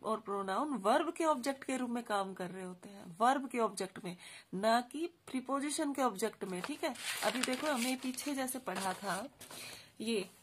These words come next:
in the field, तो ये था field noun के object, noun जो है object थी किसकी, Preposition की, Verb की नहीं थी, ठीक है, कोई verb नहीं थी यहाँ पर।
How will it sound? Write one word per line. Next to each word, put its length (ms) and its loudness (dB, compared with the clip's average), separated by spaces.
in 120 2
the 240 0
field, 260 -4
तो 140 -6
ये 280 0
था 340 -6
field 520 0
noun 600 2
के 280 -2
object, 480 -2
noun 560 0
जो 200 -2
है 160 0
object 380 -4
थी 300 -4
किसकी, 340 -4
Preposition 800 -4
की, 280 -10
Verb 340 4
की 180 -2
नहीं 300 0
थी, 280 -10
ठीक 180 -6
है, 120 -2
कोई 200 0
verb 300 0
नहीं 280 -2
थी 120 -12
यहाँ 340 -8
पर। 100 -8